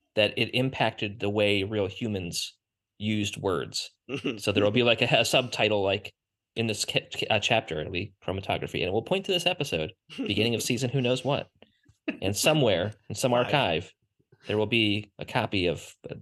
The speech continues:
Speaker 1: maybe show notes or something.
Speaker 2: <laughs>
Speaker 1: Um, and it will be, probably be, like, something like an otherwise,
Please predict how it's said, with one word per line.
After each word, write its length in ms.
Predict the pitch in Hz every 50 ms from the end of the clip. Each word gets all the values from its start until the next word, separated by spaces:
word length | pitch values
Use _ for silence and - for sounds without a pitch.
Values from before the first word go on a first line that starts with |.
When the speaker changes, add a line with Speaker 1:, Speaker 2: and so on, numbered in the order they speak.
| - _ -
Speaker 1:
maybe 540 | - - 95 101 90 76 - 64 52 - - - _ _ _ _ _ _ _ _ -
show 160 | - - 80
notes 300 | 65 62 62 - - -
or 60 | 62 -
something. 420 | - - 52 - - - - 101 - _ -
Speaker 2:
<laughs> 40 | 220 - - - - - _ - - _ _ _ _ _ _ -
Speaker 1:
Um, 320 | - - 62 - 73 82 - _ _ _ - - - - -
and 120 | 151 190
it 60 | 202
will 80 | 196 185
be, 140 | 165 180 170
probably 220 | - 240 262 220
be, 180 | 165 160 147 135
like, 240 | 139 107 117 120 -
something 320 | - 143 127 - 131 117
like 220 | 113 107 107 107 117
an 80 | 131
otherwise, 680 | 147 151 143 127 123 120 113 104 101 101 98 - -